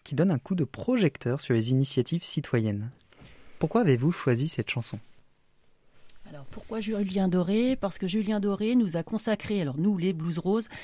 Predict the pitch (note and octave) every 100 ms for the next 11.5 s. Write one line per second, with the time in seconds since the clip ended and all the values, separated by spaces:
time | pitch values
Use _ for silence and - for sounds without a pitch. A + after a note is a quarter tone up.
0 | - - E3 G3 A3 G3+ - A3+ - E3+
1 | D#3+ A3+ B3+ G#3+ G#3+ G3+ G#3+ G3+ - F#3
2 | - E3+ F3+ F#3 - G#3 G#3 F#3 - F#3
3 | A#3 - - - - F3+ F#3+ G3 - D#3+
4 | D#3 G#3 A3+ G3+ F#3 E3 E3 D#3+ A#3 D#3+
5 | - - - - - - E3 F3 E3+ D#3+
6 | D#3 - F3 E3 F#3+ A3 A3+ G#3 F3 F#3+
7 | F3+ F#3+ A#3+ A3+ - G3 F3 F#3 G3 G3+
8 | A#3+ - A#3+ A#3+ F#3+ D#3+ B3+ C4 B3 A#3+
9 | A3+ F#3 F#3 F3+ - B3 - - G#3+ A3+
10 | A3+ A3 G3 F#3+ - A3 A#3+ - - A#3
11 | A#3 F#3+ D#3 D3